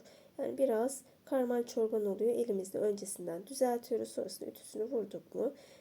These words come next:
Yani bir kere güzel ütüsünü yaptıktan sonra bu şekilde kalacaktır. Tülbentimin rengi, e, şu tülbentimle ikisi birbirine çok yakın tonlarda. İp renklerini bile aynı alıyorum. E, bir tanesi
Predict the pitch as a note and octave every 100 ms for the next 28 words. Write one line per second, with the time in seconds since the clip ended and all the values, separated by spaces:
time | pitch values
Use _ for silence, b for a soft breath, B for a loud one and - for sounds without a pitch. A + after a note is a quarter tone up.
0 | - - - E4 B3+ A3+ - A#3 A#3+ -
1 | - A#3+ A#3 G#3 - - - F#3+ - F3
2 | F#3+ G#3+ C#4 B B B - - G3 F#3
3 | G#3+ C4+ - F#3 F3+ E3+ - - - -
4 | B B B B - D#4+ C#4 G3+ - G3+
5 | G3 B3 B3+ B3 C4 C#4 B B B -
6 | G3 G3 F#3 F#3 - F#4+ F#4+ - - D#4+
7 | C#4 A3+ A3 G#3+ F#3 G#3 - - _ _
8 | _ _ _ _ - B B B _ D#4+
9 | - A#3 - - G#3 B3+ - - C4 A3+
10 | G#3 B3 C4 B3 - F#3+ F#3+ F#3+ E3+ -
11 | F3 F3 F3 F3 G3 D#4+ F#4+ C#4+ C#4 C4
12 | A#3+ - G3 G3 F#3+ F#3+ D4 F#4 C4 G#3
13 | F3+ F3+ F3+ F#3+ F#4+ - B B B B
14 | B - F#3+ F3+ F3+ F4+ - E4 C4 A3+
15 | G#3 - - G#3+ D4+